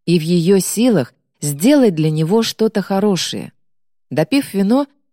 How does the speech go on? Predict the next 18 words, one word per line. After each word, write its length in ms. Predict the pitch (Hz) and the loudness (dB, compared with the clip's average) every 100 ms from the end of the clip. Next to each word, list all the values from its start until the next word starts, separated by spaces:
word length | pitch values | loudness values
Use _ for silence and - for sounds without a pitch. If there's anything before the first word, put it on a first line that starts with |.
| _ - | _ -2
она 240 | 208 311 | 2 4
выбралась 520 | 277 185 180 160 - | 4 4 2 2 -2
из 240 | - 143 139 | -4 -4 -2
ванны, 540 | 156 269 277 240 - - | 0 0 0 -2 -2 -4
решив 440 | 156 160 208 - | -4 -2 -4 -2
полежать 520 | 175 165 156 190 190 | -2 0 0 -2 -2
на 100 | 160 | -4
диване 440 | 147 151 190 190 160 | -2 -2 0 -2 -2
под 160 | 147 | -6
хорошее 500 | - 147 160 - 156 | -4 -2 -2 -2 -6
кино. 420 | 147 160 139 107 - _ _ _ _ _ - | -4 -6 -4 -6 -10 _ _ _ _ _ -8
Она 260 | 143 185 | -2 -2
слушала, 480 | 190 208 220 - 180 | 0 0 -2 0 -2
как 220 | 175 180 | 0 -4
вода 320 | 170 175 196 190 | -2 0 2 0
уходит 440 | 170 175 147 139 | 0 -2 -2 -4
в 80 | - | -6
слив, 480 | - 185 226 226 | -4 0 0 0